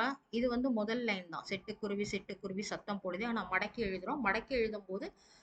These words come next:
அந்த சானா வரிசையில முதல் எழுத்துக்கள் வரணும். இது வந்து முதல் எழுத்து ஒன்றி வந்தால் இது மோனை, இப்ப நம்ம ரெண்டாவது லைன் பார்க்க போறோம். "பட்டு பட்டுன்னு சிறகடிச்சு பறந்து போகுதே." இந்த பானா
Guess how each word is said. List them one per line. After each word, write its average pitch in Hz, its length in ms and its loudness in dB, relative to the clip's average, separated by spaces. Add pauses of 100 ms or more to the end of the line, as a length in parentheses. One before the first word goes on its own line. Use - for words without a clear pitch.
அந்த 202 260 2
சானா 240 320 6
வரிசையில 233 400 0
முதல் 208 320 0
எழுத்துக்கள் 185 480 -2
வரணும். 151 320 -4 (200)
இது 190 200 -2
வந்து 185 260 -4
முதல் 208 360 0
எழுத்து 202 300 -2
ஒன்றி 190 300 0
வந்தால் 208 420 -2 (720)
இது 180 220 -4
மோனை, 185 420 -2 (720)
இப்ப 190 160 -2
நம்ம 190 180 0
ரெண்டாவது 233 400 4
லைன் 208 260 2
பார்க்க 180 340 -2
போறோம். 190 200 -2 (180)
"பட்டு 247 320 2
பட்டுன்னு 254 680 2 (140)
சிறகடிச்சு 240 680 4
பறந்து 240 460 4
போகுதே." 165 440 -2 (100)
இந்த 233 240 4
பானா 269 440 8